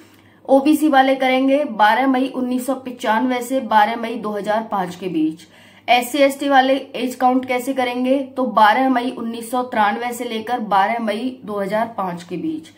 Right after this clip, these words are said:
इस तरह से आपको अपनी एज काउंट करनी है फ्रेंड्स। अब हम बात कर लेते हैं फ्रेंड्स, जो आपका एग्जाम होगा वो ओएमआर based होगा, यानी, अ,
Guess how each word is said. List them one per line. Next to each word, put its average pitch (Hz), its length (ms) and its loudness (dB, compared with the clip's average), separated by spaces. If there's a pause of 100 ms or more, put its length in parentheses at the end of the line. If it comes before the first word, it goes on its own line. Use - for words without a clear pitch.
(300)
इस 262 120 -4
तरह 262 200 2
से 254 140 -2
आपको 254 260 4
अपनी 262 340 2
एज 254 260 -4
काउंट 208 360 -6
करनी 180 360 -6
है 175 180 -6
फ्रेंड्स। 170 440 -8 (1300)
अब 247 100 6
हम 285 140 6
बात 247 240 6
कर 269 120 0
लेते 254 280 -2
हैं 277 140 0
फ्रेंड्स, 262 280 0
जो 269 80 2
आपका 240 300 4
एग्जाम 220 520 0
होगा 240 500 0
वो 233 140 -4
ओएमआर 226 640 0
based 214 320 -6
होगा, 226 400 -2
यानी, 220 440 -2 (120)
अ, 190 80 0